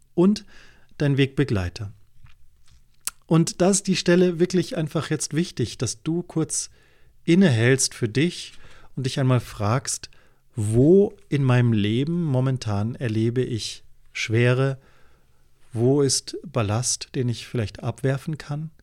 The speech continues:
Und da nimm dir einfach kurz Zeit, wo erlebst du im Umgang mit dir selbst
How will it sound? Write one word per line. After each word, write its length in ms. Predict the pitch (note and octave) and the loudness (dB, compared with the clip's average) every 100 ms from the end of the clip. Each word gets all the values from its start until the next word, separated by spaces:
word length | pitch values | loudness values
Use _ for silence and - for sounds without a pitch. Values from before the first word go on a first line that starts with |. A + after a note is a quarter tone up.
| _ - _ - - _ _ - | _ -20 _ -20 -20 _ _ -6
Und 160 | B2+ B2 | -2 0
da 80 | |
nimm 180 | A#2+ C#3 | 2 2
dir 80 | C#3 | 2
einfach 240 | B2+ A#2+ | 0 -4
kurz 380 | - C#3 B2+ - | -6 -6 -4 -6
Zeit, 340 | - G2 G2 - | -2 -2 -4 -2
wo 80 | |
erlebst 460 | B2 B2 A#2+ - - | 0 0 -2 -4 -4
du 260 | B2 A#2+ A#2+ _ _ - _ - - | -4 -4 -6 _ _ -20 _ -16 -4
im 160 | C3+ | -2
Umgang 340 | D3 C#3+ C#3+ C3+ | 0 2 2 4
mit 180 | C3 B2+ | 2 2
dir 140 | A#2+ | 0
selbst 580 | G#2 A#2+ C3+ - - | 2 2 2 -2 -6